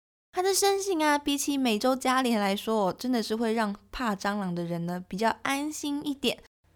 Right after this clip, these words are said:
因为它真的比较小只哦，它的大小呢，只有一到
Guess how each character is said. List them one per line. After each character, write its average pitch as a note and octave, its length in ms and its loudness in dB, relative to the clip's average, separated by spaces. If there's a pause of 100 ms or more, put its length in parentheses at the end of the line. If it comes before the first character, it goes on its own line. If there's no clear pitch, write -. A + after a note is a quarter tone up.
(180)
因 D4+ 100 0
为 E4+ 40 2
它 F4 200 2
真 C#4 160 0
的 B3+ 100 2
比 A#3 100 -8
较 A#3+ 140 0
小 F#3+ 320 -2
只 G#3+ 240 -4
哦， - 260 4
它 - 140 -10
的 B3 100 -2
大 A#3+ 280 2
小 G3 240 -2
呢， F#3 200 -2
只 F#3 200 -8
有 G3 200 -2 (280)
一 C4 340 -2
到 C4 320 -2